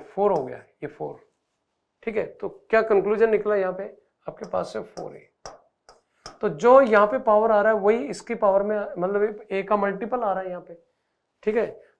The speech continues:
तो m raised to power four we have is equal to I plus three upon two four A।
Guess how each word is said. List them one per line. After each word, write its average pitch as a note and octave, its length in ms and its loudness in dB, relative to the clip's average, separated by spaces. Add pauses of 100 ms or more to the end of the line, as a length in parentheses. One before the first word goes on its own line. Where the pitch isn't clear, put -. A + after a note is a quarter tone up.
तो A3 60 0 (140)
m G#3+ 160 2
raised A3+ 160 8
to B3+ 60 6
power A#3+ 200 2
four G3 320 -2 (840)
we G3 80 0
have G#3 280 2 (100)
is F#3 160 -4
equal G3+ 340 0
to C#4 60 -2 (200)
I F3+ 340 4 (100)
plus F#3+ 280 0
three F3+ 240 -6
upon E3 320 -10
two G#3 180 -4 (120)
four D#3 200 -6 (180)
A। A2+ 80 -18